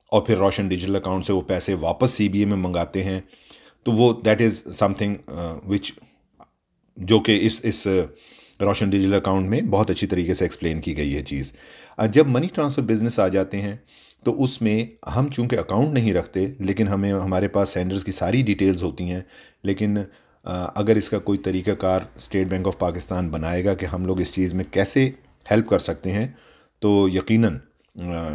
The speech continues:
اس میں ہم اپنا جو role ہے، وہ ضرور play کریں گے۔ آ، اس وقت پاک-، پاکستان پیسے بھیجنا آسٹریلیا سے، آ، بڑے بینکوں کے ذریعے، آ،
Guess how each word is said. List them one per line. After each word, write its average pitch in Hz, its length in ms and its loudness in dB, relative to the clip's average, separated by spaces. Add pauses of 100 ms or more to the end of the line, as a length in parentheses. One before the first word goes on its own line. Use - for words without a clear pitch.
(120)
اس - 260 -10
میں 85 420 -6
ہم 87 200 -4
اپنا 82 580 -8 (220)
جو 82 240 -6
role 87 220 2
ہے، 98 40 4
وہ 92 120 2
ضرور 90 260 2 (100)
play 117 140 4
کریں 113 280 2
گے۔ 143 60 -2 (600)
آ، 104 160 -2 (200)
اس - 320 0
وقت 107 400 -2 (1600)
پاک-، - 560 -2
پاکستان 131 500 2
پیسے 107 300 2
بھیجنا 92 400 -2
آسٹریلیا 92 500 0
سے، 92 400 -2 (260)
آ، 85 40 -12 (460)
بڑے 98 200 0
بینکوں 92 380 -2
کے 92 80 -2
ذریعے، 87 480 -2 (640)
آ، 82 120 -10